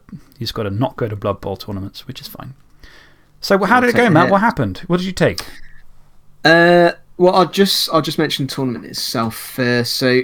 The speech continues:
Speaker 1: Oh, please
Speaker 2: it's,
Speaker 1: do.
Speaker 2: I mean, it's, it's huge. So there were,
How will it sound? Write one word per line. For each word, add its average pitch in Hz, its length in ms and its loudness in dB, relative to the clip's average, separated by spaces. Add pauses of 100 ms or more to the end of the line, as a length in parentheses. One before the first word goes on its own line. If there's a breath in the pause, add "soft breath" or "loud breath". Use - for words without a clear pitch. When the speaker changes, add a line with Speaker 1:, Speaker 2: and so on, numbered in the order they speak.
Speaker 1:
Oh, 175 80 0
please 143 320 0
Speaker 2:
it's, 107 140 -4
Speaker 1:
do. - 40 -10
Speaker 2:
I 135 60 -4
mean, 131 140 -2
it's, - 420 -6
it's - 180 -8
huge. 180 640 0
So 120 480 0 (240)
there 123 220 -2
were, 120 360 -2